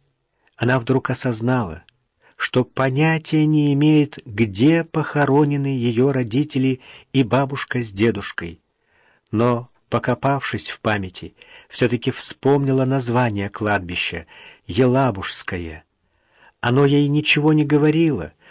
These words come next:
но добросердечная женщина в кассе подсказала, на какой автобус нужно сесть,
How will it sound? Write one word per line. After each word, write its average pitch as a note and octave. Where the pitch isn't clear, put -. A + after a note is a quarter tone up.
но B2
добросердечная C3+
женщина C3+
в -
кассе C#3
подсказала, C3+
на C3
какой C#3+
автобус C3
нужно A2
сесть, D3+